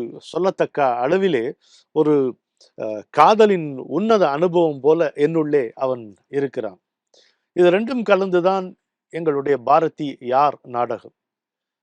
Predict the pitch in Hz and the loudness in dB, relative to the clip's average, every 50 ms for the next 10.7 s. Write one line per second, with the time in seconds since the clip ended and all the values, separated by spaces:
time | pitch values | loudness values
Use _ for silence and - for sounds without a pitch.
0 | _ _ 135 143 147 151 165 202 254 277 269 254 247 226 214 196 180 208 214 214 | _ _ -10 -8 -4 0 2 2 4 4 2 2 0 -4 -4 -2 -2 0 0 2
1 | 202 196 208 190 170 160 175 170 - 175 165 156 151 139 127 123 123 135 147 165 | 2 0 2 0 -2 -2 -2 -4 -2 -2 -2 0 0 -2 -2 -2 -2 -2 -2 -4
2 | - - 156 143 127 127 - 139 127 127 127 120 110 107 117 120 120 127 135 147 | 0 0 0 0 0 -2 -6 -6 -4 -4 -4 -6 -8 -10 -10 -10 -10 -8 -8 -8
3 | 156 160 147 131 127 123 113 101 107 135 143 143 135 131 139 135 127 120 120 123 | -6 -6 -6 -6 -8 -8 -8 -2 2 2 2 2 0 0 0 0 0 0 -2 -2
4 | 131 131 117 117 110 _ - 139 147 165 _ - 151 143 147 143 135 117 - 143 | -2 -2 -4 -8 -12 _ -8 -8 -8 -8 _ -12 -4 -4 -2 -2 -4 -6 -4 -4
5 | 143 151 151 143 139 123 123 113 101 - - 120 131 143 147 135 131 127 - - | -2 -2 0 -2 -2 -2 -4 -6 -6 -8 -8 -6 -6 -6 -4 -6 -6 -6 -8 -12
6 | - 110 101 _ 95 98 _ _ _ _ _ _ _ _ _ _ _ _ _ _ | -14 -14 -14 _ -20 -20 _ _ _ _ _ _ _ _ _ _ _ _ _ _
7 | _ _ _ _ _ _ _ _ - - 151 156 160 147 139 147 170 202 214 165 | _ _ _ _ _ _ _ _ -8 -6 -4 -4 -2 -2 -2 -4 -2 -4 -6 -2
8 | - 190 185 196 - - 170 156 135 - - 147 123 101 92 _ _ _ _ _ | -2 -2 -2 -2 0 -2 -2 -2 -2 -4 -4 -4 -4 -6 -10 _ _ _ _ _
9 | _ _ _ - 131 143 147 143 139 127 127 139 151 160 190 - - 180 156 139 | _ _ _ -6 0 2 4 4 2 2 0 -2 -2 -2 -2 0 2 0 2 0
10 | 139 - - 127 123 135 127 117 104 107 92 98 - - | -2 -8 -6 -6 -4 -4 -4 -6 -6 -8 -14 -14 -20 -20